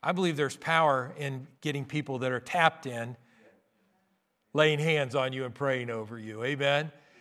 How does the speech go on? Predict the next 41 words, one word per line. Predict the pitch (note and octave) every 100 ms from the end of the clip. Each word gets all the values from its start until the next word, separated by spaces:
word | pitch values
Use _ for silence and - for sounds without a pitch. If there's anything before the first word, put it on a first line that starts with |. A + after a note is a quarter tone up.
| -
And | D3 C#3+
I, | D3 E3+
I |
would | E3 C#3
love | D3 D3
to | C#3
pray | - C#3+ C3+
with | B2 B2+
you | A#2+
this | A#2 -
morning. | B2+ A#2+
So | F3
I'm |
gonna | F3+
ask | D3 D3+
everybody | C#3 C3+ C3
to | -
stand | - B2 A#2+
if | A2+ B2+
you | A#2
would. | A2+ G#2+ - _ - -
It's | -
time | B3 A#3+
to |
get | F3+ F3+
in | F3 D#3+
the |
game. | A#2+ C#3+ C#3+ A#2+ F#2+ _ _ - - - - - _ _ _ _ _ _ _ _ _ _ _ _
One, | D#3 G#3+ F#3
you're | G#3
gonna | G#3
be | E3+
accountable | D#3+ F3+ F3 F3 C#3+ C#3+
for | - C#3+
whether | C#3 D3+ C#3+
you're | C#3+ D3+
in | D3+
the | B2
game | C#3+ C#3+ B2+
or |
not. | A#2+ C3+ A2 -